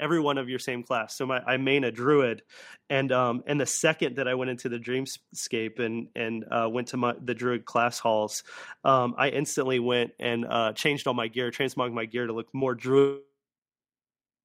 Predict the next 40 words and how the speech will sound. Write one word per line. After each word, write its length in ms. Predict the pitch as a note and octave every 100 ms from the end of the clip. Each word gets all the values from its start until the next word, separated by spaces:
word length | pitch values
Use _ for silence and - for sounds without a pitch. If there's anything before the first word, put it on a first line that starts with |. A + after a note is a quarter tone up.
| - C3 B2+
like, 400 | A2+ G#2+ G#2 - - - - -
'cause 160 | F3+ E3
it 60 | G#3+
just 300 | B3+ - -
felt 240 | G#3 G#3
like 200 | E3 -
this 120 | -
place 320 | - B2+ A#2+
where 160 | - A#2+
this 200 | A#2+ -
character 320 | F3+ F#3+ D#3
that 100 | B2
I've 140 | B2+ A#2+
been 100 | A#2+
living 200 | D#3 B2+
with 120 | -
for 140 | -
the 80 | A#2
past 240 | A#2+ A2
twelve 240 | - A#2+ A#2
years, 320 | A#2 A#2 - - - -
um, 220 | C3 A#2+
got 260 | D#3 C#3
to 60 | F#3
be 400 | C3+ D3 C3+ B2+ _ _ -
the 80 | D3
class 500 | - D3 D3 D3+ -
that 100 | C3+
I 80 |
had 120 | B2+ B2
picked 200 | C3 C3+
him 120 | B2+
out, 340 | D3 C#3+ C3 _ _ _ _
you 120 | C#3+
know, 100 | A#2+
back 260 | A2 B2+ -
in 120 | C3
two 160 | - B2+
thousand 380 | A#2 A#2 A#2
four. 360 | G#2 D#3 D3